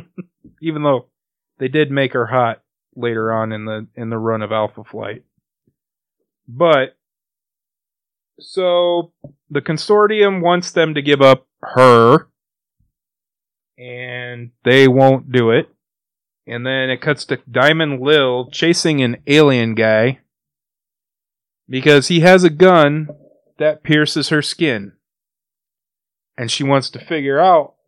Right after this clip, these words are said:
how it did it because she has a tumor. Oh, sorry, I'm not supposed to joke about that stuff. And she wants to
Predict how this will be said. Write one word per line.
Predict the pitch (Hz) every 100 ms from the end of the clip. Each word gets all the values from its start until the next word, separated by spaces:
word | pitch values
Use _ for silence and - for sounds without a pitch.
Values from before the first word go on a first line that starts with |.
| _ -
how | 131 127 120
it | 131
did | 202 175
it | 170 -
because | - 127 123 120 117 117 120 - _ _ _ _ -
she | - 131
has | 127 127
a | 120
tumor. | - 160 156 139 104 _ _ _ _ _ _ _ _ _
Oh, | 104 -
sorry, | - 123 110 107
I'm |
not | 110 104
supposed | - 117 107 _
to |
joke | 113 104 -
about | 98 -
that | 82
stuff. | - - _ _ _ _ _ _ _ _ _ _ _ _ _ _ _ _ _ _ _ _ _ _ _ _ _ _ _ _ _ _ _ _ _ _ _ _ _
And | 131 123 120 117 117 113
she | - 131
wants | 135 127
to | - 127 120